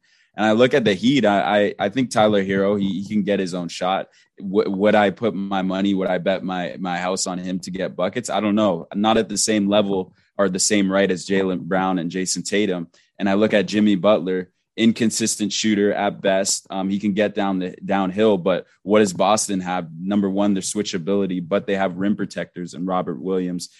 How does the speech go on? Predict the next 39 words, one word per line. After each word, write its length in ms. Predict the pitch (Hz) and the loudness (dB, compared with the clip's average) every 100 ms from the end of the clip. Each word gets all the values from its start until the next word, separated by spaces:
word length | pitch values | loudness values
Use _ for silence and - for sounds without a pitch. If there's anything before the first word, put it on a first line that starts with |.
| _ | _
and 120 | - 95 | -4 -2
Al 200 | 92 87 | 0 0
Hor-, 240 | 95 95 | -2 -2
Horford. 520 | - 101 104 90 80 | 0 0 0 -4 -6
So 300 | - 87 82 _ _ _ - | -4 -4 -4 _ _ _ -2
I 100 | 101 | 2
just 220 | 107 - | 2 2
think 140 | 113 | 2
that's 220 | 98 104 | 4 2
concerning 600 | - 104 - 104 107 104 | 0 -2 0 2 4 4
if 160 | 98 87 | 2 0
I'm 220 | 98 95 | -2 0
the 80 | 87 | -4
Heat. 360 | - 113 104 - | -2 0 0 -2
And 120 | 95 | -6
if 120 | 90 | -4
it's 160 | 95 82 | -4 -4
gonna 200 | 95 95 | -2 0
get 160 | 104 | 0
into 240 | 101 98 101 | 0 -2 -2
an 60 | |
isolation 920 | 87 95 98 92 90 98 - 92 87 80 _ _ | -2 -2 -2 -2 -2 -2 -4 -6 -6 -8 _ _
battle 320 | - 95 98 95 | 0 2 4 2
between 340 | 87 - 95 | -2 -2 -2
the 80 | 87 | -2
two 220 | - 104 | -2 -4
teams, 560 | - 113 107 92 - - _ _ | -2 0 0 0 -4 -10 _ _
Boston 380 | 82 98 - 95 | 0 0 2 -4
just 220 | 82 85 | -4 -6
got, 200 | 87 76 | -4 -4
simply 340 | - 95 - 85 | -4 -6 -6 -6
got 220 | 85 78 | -4 -4
more 200 | 82 80 | -6 -4
weapons. 440 | 85 87 85 76 | -4 -4 -6 -8
So 280 | - 80 73 _ _ - | -6 -6 -8 _ _ 0
I'm 80 | |
not 260 | 117 139 101 | 4 4 4
sweet, 280 | - 120 - | 0 0 0
s-, 260 | - - | -4 -8